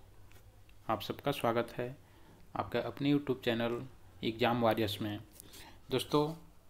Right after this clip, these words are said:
आप सब लोग जानते हैं कि मैं प्रत्येक दिन आप लोगों के लिए बीपीएससी, बिहार पब्लिक सर्विस कमीशन को लेकर के इनकी जो पीटी का प्री का एग्जाम है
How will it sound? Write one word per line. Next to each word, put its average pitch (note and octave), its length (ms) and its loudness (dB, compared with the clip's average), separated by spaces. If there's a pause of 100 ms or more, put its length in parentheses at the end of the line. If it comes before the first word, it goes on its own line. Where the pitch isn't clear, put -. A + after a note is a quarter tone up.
(240)
आप A2+ 240 4
सब - 260 2
लोग C#3+ 160 4
जानते C3 320 4
हैं D3 240 0 (420)
कि A#2+ 60 -6
मैं B2+ 300 -2 (200)
प्रत्येक C#3+ 380 2
दिन C#3+ 320 2 (240)
आप A#2 220 0
लोगों C#3 160 6
के C#3 120 0
लिए C#3 300 4 (440)
बीपीएससी, C3 580 2
बिहार B2 400 2
पब्लिक C3 260 2
सर्विस C3 380 0
कमीशन B2 560 -4 (1500)
को C3 100 2
लेकर C3+ 360 4
के C3 240 2
इनकी B2 360 -2
जो A#2 140 0
पीटी C3 340 0
का C#3 160 0
प्री C#3+ 220 0
का C#3+ 140 2
एग्जाम C3+ 360 2
है B2+ 180 -4